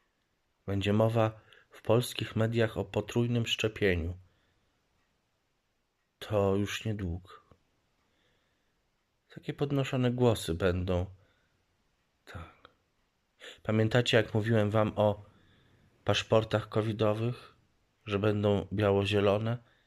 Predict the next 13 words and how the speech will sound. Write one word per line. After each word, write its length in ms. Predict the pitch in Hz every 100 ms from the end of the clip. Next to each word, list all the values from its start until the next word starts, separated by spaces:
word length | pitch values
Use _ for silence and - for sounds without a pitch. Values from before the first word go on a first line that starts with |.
| _ _ -
To 140 | 110
jest. 440 | 110 95 82 - -
A 80 | 117
powiem 360 | - 135 139
wam 200 | 135 135
jeszcze, 320 | 135 127 - -
co 180 | -
będzie 480 | 76 85 98 - - - _ _ _ _ _ _ _ _ _
w 100 | _
późniejszym 720 | - 107 - 104 107 - 110
nieco, 260 | 107 110 113 113 - -
nieco 600 | 107 104 104 - - 113
czasie. 560 | - - 90 90 -